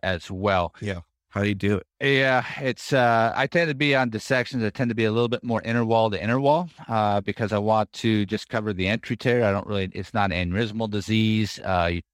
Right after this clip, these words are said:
Speaker 1: you typically don't get endoleaks on the proximal neck, uh, if you've got enough coverage. So I tend to be inner wall to inner wall. If it's the acute, uh, like I said, I tend to go off the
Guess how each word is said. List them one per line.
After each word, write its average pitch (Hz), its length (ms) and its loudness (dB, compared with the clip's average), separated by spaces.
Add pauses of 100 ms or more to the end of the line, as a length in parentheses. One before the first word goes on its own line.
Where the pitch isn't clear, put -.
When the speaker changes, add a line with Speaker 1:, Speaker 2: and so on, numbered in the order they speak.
Speaker 1:
you 98 80 -10
typically 98 420 -6
don't 95 300 -4
get 101 220 -2 (180)
endoleaks 107 560 0
on 95 160 -4
the 82 60 -8
proximal 98 600 -2
neck, 101 560 -4
uh, 92 360 0
if - 160 -8
you've 92 100 -10
got 95 200 0
enough 92 280 -6
coverage. 113 420 -4 (440)
So 113 100 0
I 110 80 4
tend 165 280 0
to 156 40 0
be 143 200 2
inner 135 300 2
wall 120 420 2
to - 220 -6
inner 110 240 0
wall. 98 640 2
If 104 200 -4
it's - 200 -2
the 110 160 0
acute, 139 480 -2 (140)
uh, 101 280 0
like 104 240 0
I 104 60 -2
said, 113 380 0
I 98 100 2
tend 107 280 -2
to 104 60 -2
go 104 200 0
off 101 300 2
the 87 300 -2